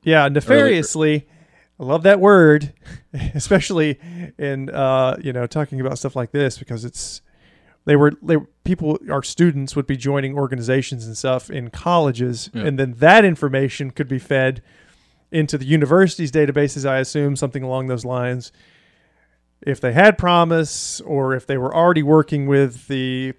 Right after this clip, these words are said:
Speaker 1: intelligence, uh, sort of infrastructure there, finding these people, then they could use that information to very quickly get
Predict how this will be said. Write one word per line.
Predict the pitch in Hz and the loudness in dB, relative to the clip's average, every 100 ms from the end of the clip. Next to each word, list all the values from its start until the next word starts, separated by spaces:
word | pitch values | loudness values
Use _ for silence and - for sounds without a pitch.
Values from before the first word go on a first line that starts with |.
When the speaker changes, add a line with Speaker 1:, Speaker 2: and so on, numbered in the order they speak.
| _ _ _ _ _ | _ _ _ _ _
Speaker 1:
intelligence, | 151 131 - 151 156 156 139 147 139 - - - | -10 -10 -8 0 2 2 -2 -6 -6 -12 -12 -12
uh, | 147 147 143 | -6 -4 -4
sort | - 151 135 | -6 -4 -4
of | 123 - - _ _ _ | -6 -12 -20 _ _ _
infrastructure | 175 151 151 - 151 139 - 135 | -6 -4 -6 0 0 0 -4 -4
there, | 131 127 127 127 127 _ _ _ _ _ _ _ _ | -2 0 0 -2 -6 _ _ _ _ _ _ _ _
finding | - 156 185 143 | -2 2 2 0
these | 127 117 | -6 -8
people, | 131 123 135 131 _ _ _ _ _ - | -6 -4 -4 -6 _ _ _ _ _ -4
then | 139 | 0
they | 135 | 0
could | 135 127 | -2 0
use | 156 135 | 0 2
that | 131 | 2
information | 127 127 127 123 - | 0 -4 -6 -6 -8
to | 123 | -10
very | 120 190 165 | 0 2 2
quickly | - 143 143 123 | -2 -4 -4 -4
get | 131 127 | -2 -4